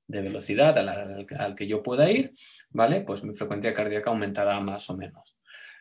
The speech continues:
Em, pero también hay otros parámetros de, de, de carga interna, también podemos medir el lactato. Lo que pasa es que el lactato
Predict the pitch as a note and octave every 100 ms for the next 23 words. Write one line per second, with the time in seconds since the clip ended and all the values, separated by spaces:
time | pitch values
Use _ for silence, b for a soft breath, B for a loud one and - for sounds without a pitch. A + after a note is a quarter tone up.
0 | B - B2+ B2 A#2 A2 A2 G#2+ G#2 G2
1 | G#2 B2 B2+ G#2 G2+ - G#2 G2+ G2+ G#2
2 | G2 F#2+ F#2+ F#2+ F#2+ F#2+ F#2+ F#2+ - -
3 | G2 - - C3 D#3+ D3+ F#2+ - _ _
4 | - E2+ F#2 F#2+ G2+ G#2 G2+ G#2 G2 G2+
5 | G2+ G2+ - D#3+ - - - - - G2
6 | G2 F#2+ A#2 A#2 G#2